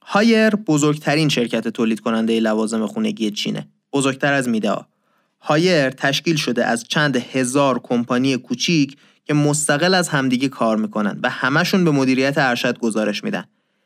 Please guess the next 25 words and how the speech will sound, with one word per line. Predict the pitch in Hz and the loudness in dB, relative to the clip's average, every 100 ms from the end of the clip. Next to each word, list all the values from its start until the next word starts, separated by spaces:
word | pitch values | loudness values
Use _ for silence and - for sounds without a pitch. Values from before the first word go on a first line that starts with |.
| _ | _
هزاران | _ 147 147 147 147 151 165 196 | _ 0 2 2 2 4 4 2
کمپانی | 202 170 156 143 156 175 190 - | 2 0 0 0 2 2 0 -2
همشون | 143 160 175 160 135 | -2 0 0 0 0
گزارششون | 139 135 131 131 170 190 | 0 2 2 2 0 2
میره | 175 175 | 2 2
زیر | 165 165 | 2 2
دست | 156 156 | 2 0
مدیر | 165 127 120 | 0 2 2
عامل. | 117 113 101 - _ _ - | 2 0 -2 -6 _ _ -4
فکرشو | 170 165 196 196 196 | -2 0 0 2 2
بکنید. | 165 123 131 - _ _ _ _ _ _ - | 0 -2 -4 -8 _ _ _ _ _ _ -2
بعد | 220 220 | 0 4
حتی | 220 247 247 | 4 2 2
اومدن | 170 160 160 160 214 | 0 4 2 4 4
بخش | 202 214 233 | 2 2 4
مالی | 214 175 151 160 202 | 4 4 4 4 2
شرکت | 208 165 185 190 | 2 0 0 0
رو | 196 | 0
هم | 190 | 0
تبدیل | 180 147 170 | 0 0 0
کردن | 180 165 175 165 | 2 2 2 2
به | |
یه | 151 | 2
شرکت | 156 151 123 143 151 | 2 0 0 -2 0
مستقل | 143 123 - 117 110 | 0 0 0 -2 -2